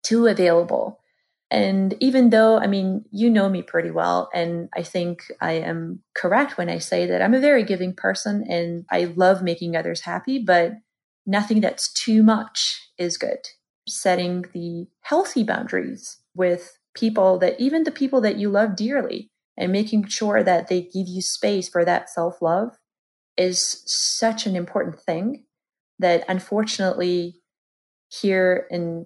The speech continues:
Georgia and some of the Eastern European countries, like, we don't have that much appreciation for that.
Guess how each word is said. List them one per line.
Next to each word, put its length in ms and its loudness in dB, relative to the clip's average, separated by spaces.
Georgia 320 0
and 420 -2
some 220 -8
of 60 -6
the 80 -2
Eastern 240 -4
European 340 -2
countries, 420 -6
like, 200 -2
we 160 -2
don't 240 0
have 220 -8
that 140 -6
much 180 -8
appreciation 600 -8
for 200 -8
that. 240 -8